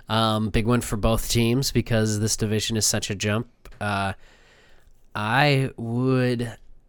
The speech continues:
so I pick in Saints, but now we wanna make sure the Carr's playing 'cause I don't know yet. Have you heard anything?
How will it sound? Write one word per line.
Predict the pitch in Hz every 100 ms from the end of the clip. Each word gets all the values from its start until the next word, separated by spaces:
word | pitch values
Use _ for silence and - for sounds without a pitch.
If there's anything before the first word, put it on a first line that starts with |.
| -
so | - 131
I | 117
pick | 120 170 -
in | 170
Saints, | - 104 120
but | 123
now | 117 147
we |
wanna | 147 117
make | 110 101
sure | 110
the | 98
Carr's | - 95 87
playing | - 62 - - _ _ _ _ _ -
'cause | 104 95 95 90
I | 104 104 104 101 98 98 98
don't | 95 90 95 -
know | 123 151 151
yet. | 98 107 - - - - - - - - - - - _ _ - _
Have | -
you | 107
heard | 117 120
anything? | 123 135 147 160